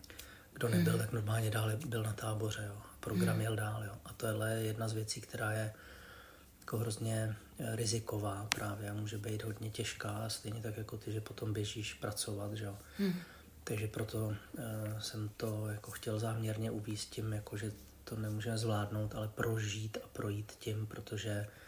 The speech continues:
Speaker 1: tam je potřeba v té první fázi jako si doopravdy jako být v tom kontaktu s tím, jak je to strašně těžký, jak je to bolavý. Eh, nedělat ze sebe hrdinu,
Speaker 2: Hmm.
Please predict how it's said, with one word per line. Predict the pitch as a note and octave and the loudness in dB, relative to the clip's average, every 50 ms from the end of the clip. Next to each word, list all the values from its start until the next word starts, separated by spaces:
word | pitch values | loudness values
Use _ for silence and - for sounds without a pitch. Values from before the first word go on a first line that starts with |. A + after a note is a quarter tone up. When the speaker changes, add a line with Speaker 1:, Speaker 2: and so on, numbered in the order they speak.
| - - - - - - - - - | -18 -18 -18 -20 -20 -20 -16 -10 -6
Speaker 1:
tam | - G#2+ G#2+ | -2 -2 0
je | A2 | 0
potřeba | G#2+ - A2 G#2+ - - - A2+ A2 G#2+ | 0 0 0 0 0 0 0 0 -2 -2
v | - | -4
té | - - A2 | -6 -8 -6
první | G#2+ - G2+ G#2+ G#2+ G#2 | -4 -2 -2 0 0 0
fázi | G#2 - - G#2+ G#2 G2+ G2+ G#2 G#2 G2+ G#2+ - | -2 -2 -2 -2 0 0 0 -2 -2 -2 -4 -4
jako | - - - A#2+ | -8 -10 -8 -6
si | A2+ - - A2 G#2+ G#2 G#2 A2 - - - | -6 -4 -2 -2 0 0 0 -2 -4 -6 -4
doopravdy | - A#2+ B2 A#2+ A2 - G#2+ G2+ G#2 G#2 A2 | -2 -2 -2 -2 -2 -2 -2 0 0 0 0
jako | G#2 G2+ - - G#2+ | 0 0 -2 -2 -4
být | G2+ G#2 G2 G#2+ G#2 G#2 - | -4 -2 -2 -2 -4 -4 -6
v | - - | -8 -4
tom | - A2 A2 | -2 -2 0
kontaktu | G#2+ - G#2+ G2+ - - G#2 - - - G#2+ | 0 0 -2 -2 -2 -4 -6 -8 -8 -8 -8
s | - - | -6 -6
tím, | - G#2+ G2+ G#2 | -4 -2 -2 0
jak | G2 - - | -2 -2 -2
je | G2+ | -4
to | - - G#2+ G#2 G#2 G#2 - - - - - - - - - - - - - - - - - - - - - - - | -4 -2 0 0 0 -2 -4 -8 -16 -16 -18 -18 -20 -20 -20 -20 -20 -20 -20 -20 -20 -20 -20 -20 -20 -20 -10 -2 2
strašně | - - - B2 - - - C3+ A#2 | 2 2 2 2 -2 0 0 0 0
těžký, | A2 - A2 - - - - - A2 G#2 G#2 A2+ A2 - - - - - - - | 0 0 -2 -2 -2 -4 -4 -4 -2 -2 -2 -4 -6 -10 -14 -18 -20 -10 -4 -4
jak | A2+ G#2 - | -2 -2 -2
je | G#2+ | -2
to | G#2 - A2+ | -2 -2 -2
bolavý. | G#2+ G#2+ G#2+ A2 G#2+ G2+ G2 G#2 G2+ G2 G#2 A2 - - - - - - - - - - - - - - - - - - - - - - - - - - G#2+ | 0 2 2 2 2 2 2 0 0 -2 -2 -4 -8 -12 -20 -20 -20 -20 -20 -20 -20 -20 -20 -18 -18 -18 -18 -18 -20 -20 -20 -20 -18 -16 -16 -12 -6 -2 0
Eh, | G2 G2 G2+ | 0 0 2
nedělat | G#2 G#2 G2+ G#2 G#2+ G#2+ G#2+ G#2 | 2 2 4 4 6 6 6 4
ze | G#2 G#2+ | 4 2
sebe | - - B2 A2+ A2 G#2 G#2 G#2 - - - - - - - - - - - - - - - - - - - | 2 0 0 0 2 2 2 0 -2 -6 -10 -18 -18 -18 -18 -18 -18 -18 -18 -18 -18 -20 -20 -20 -20 -12 -4
hrdinu, | - A#2+ A2+ G#2+ G2+ G#2 G#2+ G#2+ G#2+ G#2+ G#2+ G#2+ G#2+ A2 A#2 - G3 | 0 0 2 2 4 4 4 6 6 6 6 4 4 4 2 2 2
Speaker 2:
Hmm. | A#2 | 4